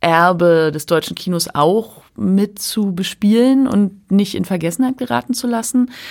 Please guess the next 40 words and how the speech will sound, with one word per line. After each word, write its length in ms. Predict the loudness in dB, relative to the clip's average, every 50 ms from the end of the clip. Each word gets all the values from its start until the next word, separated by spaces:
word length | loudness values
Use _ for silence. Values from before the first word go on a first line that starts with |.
| -18 -18 -18 -18 -18 -18 -18 -8 _
Und, 520 | 2 2 4 4 4 2 0 0 -2 0
äh, 480 | 2 2 4 4 2 2 0 0 -2 -4
für 160 | -2 0 2
mich 140 | 2 2 2
ist 120 | 0 -2
Konrad 340 | -2 -4 -4 -2 -4 -4 -2
Wolf 220 | 0 0 0 -2 -4
auch, 240 | -8 -8 -8 -12 -20 _ _ _ _ _ _ -16
da 220 | -6 -2 -2 0
sehe 140 | 0 0 0
ich 80 | -2 -2
eine 80 | -4
Parallele 560 | -4 -2 -2 0 2 4 4 4 4 2 0 0
auch 80 | -4
zu 120 | -8 -8 -6
Rote 220 | -6 -6 -6 -8
Sterne, 400 | -8 -2 0 2 2 4 4 2
deswegen 380 | 0 0 0 -2 -4 -2 -2 -2
interessant, 600 | -4 -4 -6 -8 -8 -6 -4 -2 -2 -2 -4 -2
weil 140 | -4 -4 -2 -2
er 340 | -2 -2 -2 -2 -4 -4 -6 -10 _ _ _ _ _ _ _ _ _ _ _ _ _ _ _ _
sich 380 | -6 -4 -4 -4 -4 -8 -6 -2
ganz 260 | 0 0 0 0 0
viel 80 | 0
mit 160 | 0 2 0 -2
der 80 | -4
Frage 320 | -2 -2 0 0 0 0 -2
beschäftigt 480 | -4 -6 -6 -6 -6 -6 -8 -6 -4
hat, 180 | -6 -6 -6 -10 -18 -20 -20 -20 -20 -20 -20 -20 -20 _ _
äh, 240 | -6 -4 -2 -2 -2
wie 180 | 0 -2 -2 0
gehen 320 | 0 0 2 2 0 -2
wir 520 | -2 0 2 2 2 2 2 0 0 -2 -4 -8
als 180 | -10 -10 -8
Gesellschaft 540 | -10 -4 0 0 0 2 2 0 -2 0 0
mit 240 | -2 -2 -2 -4 -2
unserer 320 | -2 0 0 0 0 0
deutschen 380 | 0 0 0 -2 0 0 -2 -2
Geschichte 400 | -2 -2 -4 -6 -4 -4 -4 -2
um 180 | 0 0 -2